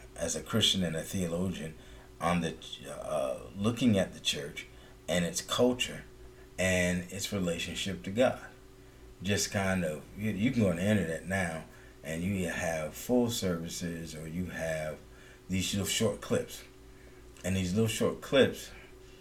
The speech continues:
are usually, uh, charismatic in nature, and they show people being slain in the spirit or showing people dancing or any of those kinds of things. And again, I have no problem with that.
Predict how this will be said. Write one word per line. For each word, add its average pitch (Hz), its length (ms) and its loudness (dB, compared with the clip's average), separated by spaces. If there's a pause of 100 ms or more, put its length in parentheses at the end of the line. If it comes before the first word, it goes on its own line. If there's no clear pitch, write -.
(560)
are 90 600 8 (500)
usually, 95 1000 4 (220)
uh, - 120 -12 (140)
charismatic 101 580 6
in 90 100 0
nature, 87 520 -2
and 85 140 -4
they 80 200 -6 (440)
show 95 240 -2
people 90 320 -2
being 87 460 0
slain 90 340 0
in 90 120 0
the 87 60 -4
spirit 90 420 -2
or 87 60 -2
showing 90 300 0
people 90 280 -8
dancing 90 600 0
or 92 120 -2
any 95 180 -2
of 92 60 -2
those 98 200 -2
kinds 87 280 0
of 82 80 -12
things. 90 340 0
And 87 140 -4 (360)
again, 87 580 4 (180)
I 87 40 -2
have 80 340 2 (120)
no 101 1500 4
problem 73 380 2
with - 160 -12
that. - 220 -8